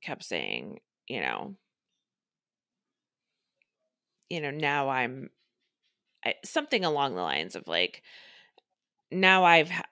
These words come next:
you know, have a messed up family, and now I have, you know," again, like, the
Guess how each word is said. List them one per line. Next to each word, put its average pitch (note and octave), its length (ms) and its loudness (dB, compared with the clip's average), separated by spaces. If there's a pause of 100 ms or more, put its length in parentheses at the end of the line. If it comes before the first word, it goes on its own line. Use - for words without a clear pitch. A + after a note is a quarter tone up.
you E3 160 -2
know, B2+ 160 2
have D3+ 260 -4
a G2 40 -10
messed F#2 340 -6
up - 160 -4
family, B1+ 460 -6
and E3+ 100 -8
now D3+ 240 -2
I C3+ 180 2
have, F2 580 -4
you G2+ 160 -6
know," C#2 480 -4 (220)
again, F#2 380 -2
like, G2+ 140 -6 (120)
the - 120 -2